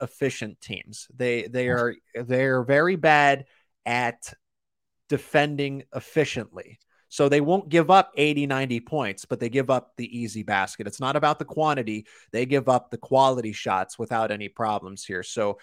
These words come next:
Speaker 1: what would you say about Northwestern just being, do you think they'll have, because they've struggled on offense. They're okay
Speaker 2: Yeah.
Speaker 1: offensively.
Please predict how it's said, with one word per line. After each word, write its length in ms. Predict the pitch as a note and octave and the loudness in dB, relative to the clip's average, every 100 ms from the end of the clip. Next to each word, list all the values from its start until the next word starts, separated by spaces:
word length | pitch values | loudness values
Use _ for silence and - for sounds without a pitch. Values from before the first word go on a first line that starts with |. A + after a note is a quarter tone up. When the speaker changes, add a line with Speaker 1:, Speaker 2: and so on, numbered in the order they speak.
| _ _ - | _ _ -2
Speaker 1:
what 240 | B2 D#3+ | 2 2
would 120 | F3 | 2
you 80 | E3+ | -2
say 200 | - E3+ | -2 2
about 280 | D3+ C#3+ C#3 | 4 2 2
Northwestern 840 | C#3 C3+ B2+ B2+ B2+ - B2 A#2+ | -2 -4 0 0 0 -6 -8 -8
just 260 | A2+ A#2 - | -8 -10 -6
being, 500 | C3 B2+ B2+ B2 A#2 _ _ C#3 C3 | -4 -4 -6 -8 -12 _ _ -20 -2
do 120 | D3 | 0
you 120 | D3+ | 0
think 260 | E3+ F3 D#3+ | 0 0 2
they'll 140 | D3 | 4
have, 200 | D3 D3 | 4 2
because 220 | D3+ D#3+ | 2 4
they've 160 | G3+ B3 | 6 6
struggled 400 | - D4 A3+ D3+ | 4 4 4 2
on 160 | G#2+ | 2
offense. 460 | G2 F#2 - F#2+ - | 0 0 -4 -10 0
They're 180 | F#3 G3 | 0 4
okay 480 | G3+ G3+ - F3+ D#3 | 2 2 2 2 4
Speaker 2:
Yeah. 100 | D#3+ | 4
Speaker 1:
offensively. 800 | B2 B2 C#3 C3+ - A2+ G#2 F#2+ | 2 -2 -4 -4 -8 -6 -6 -6